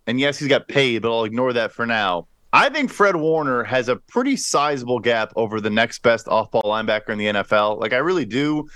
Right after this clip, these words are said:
I think you and I, again, I think had a chat, like, a month or two ago about, like,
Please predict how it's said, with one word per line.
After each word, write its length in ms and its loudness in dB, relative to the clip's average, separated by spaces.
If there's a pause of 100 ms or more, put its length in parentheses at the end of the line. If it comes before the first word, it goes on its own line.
(200)
I 100 2
think 160 0
you 160 2
and 80 0
I, 120 0
again, 220 -2
I 40 -2
think 160 -6
had 120 0
a 40 -2
chat, 380 0
like, 160 -2
a 40 -4
month 220 0
or 60 -2
two 220 0
ago 180 0
about, 200 0
like, 260 -4